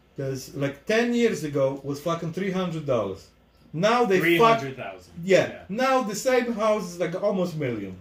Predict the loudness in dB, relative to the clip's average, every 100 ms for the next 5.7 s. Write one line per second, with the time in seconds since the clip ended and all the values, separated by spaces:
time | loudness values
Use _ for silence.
0 | -14 -8 -6 -6 -10 -12 -6 -2 0 0
1 | 0 0 0 -2 -4 -6 -10 -6 0 0
2 | -2 -10 -4 -4 -4 -2 0 0 -2 -6
3 | -8 -14 _ _ _ _ -4 -4 0 0
4 | 2 0 -2 -4 -4 -4 -2 -4 -6 -6
5 | -6 -8 -12 -16 -18 -18 -20